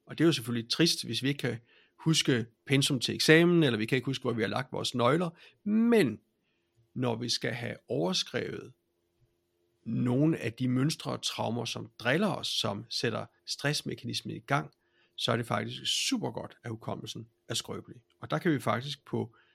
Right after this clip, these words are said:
cirka en måned rimelig stabilt overskrive både mønstre og traumer. Og så er der fire principper, vi har i neurocoaching.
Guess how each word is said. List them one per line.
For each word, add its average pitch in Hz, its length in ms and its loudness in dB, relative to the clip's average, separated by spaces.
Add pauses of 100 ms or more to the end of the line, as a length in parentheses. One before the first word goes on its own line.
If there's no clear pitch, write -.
(160)
cirka 165 460 2
en 123 120 0
måned 127 560 4 (200)
rimelig 208 280 6
stabilt 123 500 -8 (180)
overskrive 120 640 -4
både 143 300 0
mønstre 127 420 -4 (220)
og 117 140 -8
traumer. 107 380 -10 (3250)
Og 139 80 2
så 208 80 8
er 190 60 10
der 202 120 4
fire 160 440 2 (260)
principper, 139 680 2 (240)
vi 123 120 -8
har 127 220 -2
i 127 60 -2
neurocoaching. 113 680 -6